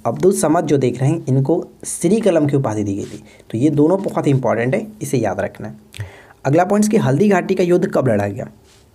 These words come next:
हल्दी घाटी का युद्ध कब लड़ा गया? पन्द्रह सौ छिहत्तर, पन्द्रह सौ छिहत्तर इसे ऑप्शन बी। अगला क्वेश्चन बनता है कि किसके समय में मलिक मोहम्मद जैसी ने पद्मावत की रचना की थी? मलिक मोहम्मद जैसी ने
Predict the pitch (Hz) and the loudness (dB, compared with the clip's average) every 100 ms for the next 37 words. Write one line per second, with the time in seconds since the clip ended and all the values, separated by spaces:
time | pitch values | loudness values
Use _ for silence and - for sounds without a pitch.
0 | _ _ _ - _ _ - 143 190 202 | _ _ _ -20 _ _ -2 0 2 0
1 | 151 165 170 170 165 175 156 156 151 147 | -2 -2 0 0 0 0 0 0 0 0
2 | 160 208 - _ - 147 151 160 160 - | -2 -6 -16 _ -2 2 2 0 -4 -4
3 | 110 - 95 - - 147 151 170 175 165 | -8 -8 -14 -12 -2 0 2 0 -2 -4
4 | 135 131 143 139 156 214 123 - - - | -4 -2 -2 -2 -4 -6 -8 -8 -14 -14
5 | - 101 104 - - - - 135 165 202 | -12 -10 -10 -14 -20 -20 -10 -2 -2 0
6 | 208 214 214 156 165 170 - 147 143 196 | 0 0 0 0 0 -2 -2 -2 0 -2
7 | 156 120 117 - - 123 156 214 190 165 | 0 0 0 -4 -4 0 2 2 2 2
8 | 165 135 123 135 147 175 120 107 127 147 | 0 2 0 2 0 2 -2 -2 0 0
9 | 180 147 107 117 110 - - - - - | 0 -2 -2 -4 -6 -8 -16 -20 -20 -20
10 | - _ - 131 185 208 170 160 165 143 | -20 _ -2 2 2 2 0 2 0 2
11 | 135 135 156 180 | 0 2 0 0